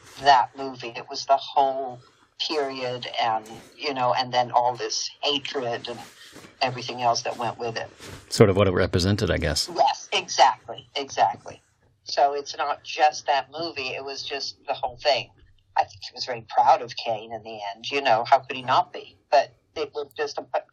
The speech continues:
Speaker 1: period of his life that, you know, was, was very hard for him. And my father never looked back. I mean, never. And I think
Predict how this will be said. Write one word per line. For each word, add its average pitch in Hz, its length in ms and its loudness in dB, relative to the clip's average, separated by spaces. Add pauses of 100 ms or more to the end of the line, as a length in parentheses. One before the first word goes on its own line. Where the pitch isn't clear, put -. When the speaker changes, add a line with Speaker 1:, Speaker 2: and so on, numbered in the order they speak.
Speaker 1:
period 151 220 -2
of 135 100 -6
his 127 140 -18
life 123 320 0
that, 131 140 -14 (540)
you 156 100 -6
know, 143 220 2
was, 143 340 -4
was 147 140 -6
very 170 200 0
hard 160 340 4
for - 80 -8
him. - 220 -10 (340)
And 247 140 -4 (100)
my 226 240 0
father 190 480 0 (580)
never 156 300 4 (260)
looked 117 280 -14
back. - 260 -12 (100)
I 139 280 0
mean, 131 300 -12 (220)
never. 120 380 -2 (140)
And 123 100 0
I 127 140 2
think 147 240 -6